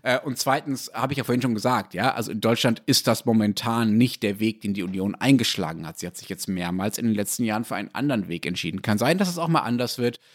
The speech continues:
aber Ulf Poschardt ist auch nicht derjenige, der die Richtung des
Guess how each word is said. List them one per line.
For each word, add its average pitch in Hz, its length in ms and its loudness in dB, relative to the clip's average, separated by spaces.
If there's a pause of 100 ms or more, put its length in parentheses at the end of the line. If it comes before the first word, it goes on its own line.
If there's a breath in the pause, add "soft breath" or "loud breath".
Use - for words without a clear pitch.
(160 soft breath)
aber 113 240 0
Ulf - 180 -4
Poschardt 147 420 6
ist - 120 -8
auch 107 140 -2
nicht 147 260 4
derjenige, 110 580 2
der 104 140 -2
die 107 140 -6
Richtung 107 420 -2
des - 240 -4